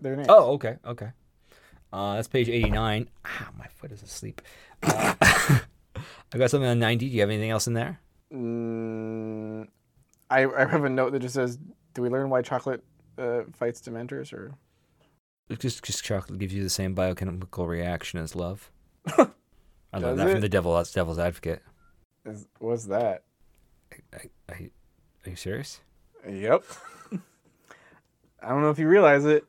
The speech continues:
Speaker 1: but it's too hot to kid around.
Speaker 2: It's a, it's a, it's a movie.
Speaker 1: What kind of movie is it?
Speaker 2: <laughs> It's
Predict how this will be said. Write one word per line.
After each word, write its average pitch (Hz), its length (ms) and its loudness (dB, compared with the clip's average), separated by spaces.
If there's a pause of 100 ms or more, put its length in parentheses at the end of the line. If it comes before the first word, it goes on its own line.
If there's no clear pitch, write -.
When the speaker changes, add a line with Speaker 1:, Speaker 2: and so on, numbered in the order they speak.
(840)
Speaker 1:
but 131 140 2
it's 170 100 2
too 185 140 -2
hot 196 160 8
to 196 80 -8
kid 202 180 4
around. 196 320 6 (1400)
Speaker 2:
It's - 140 -16
a, - 120 -10
it's 104 140 -8
a, - 40 -12
it's - 180 -12
a - 20 -10
movie. 95 280 -10 (400)
Speaker 1:
What 143 160 -2
kind 170 180 4
of 170 40 2
movie 190 240 6
is 151 140 4
it? 147 200 -2
Speaker 2:
<laughs> - 40 0
It's - 240 -2